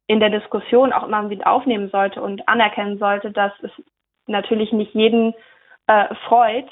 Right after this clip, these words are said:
wenn, äh, Veränderung immer schneller kommt. Aber ich glaube, dieses Mindset,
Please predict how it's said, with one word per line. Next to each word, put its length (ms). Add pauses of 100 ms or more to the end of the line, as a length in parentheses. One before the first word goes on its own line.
wenn, 340
äh, 280
Veränderung 500
immer 200
schneller 380
kommt. 360
Aber 180
ich 100
glaube, 320
dieses 300
Mindset, 580